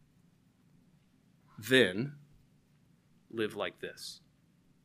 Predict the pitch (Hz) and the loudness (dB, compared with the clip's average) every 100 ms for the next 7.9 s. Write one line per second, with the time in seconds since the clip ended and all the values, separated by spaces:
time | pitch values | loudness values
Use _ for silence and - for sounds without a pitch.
0 | - - - - - - - - - - | -20 -20 -20 -20 -20 -20 -20 -20 -20 -20
1 | - 127 143 160 - 147 135 123 117 123 | -4 4 6 8 6 4 4 2 6 8
2 | 147 151 - - 160 143 143 143 - - | 8 6 0 -2 2 2 2 -2 2 6
3 | - 143 147 156 156 143 127 - - 135 | 8 10 8 8 4 4 6 8 8 8
4 | 123 123 131 120 131 151 151 139 147 143 | 8 8 8 8 8 8 10 10 8 6
5 | 131 127 120 - 151 147 - 147 127 - | 8 6 4 2 4 4 4 2 0 0
6 | 127 139 127 127 117 - - - 131 151 | 0 -2 -2 -4 -4 -10 -20 -14 -4 0
7 | 180 185 - - 175 151 139 - | 0 -2 -10 -2 2 4 2 -6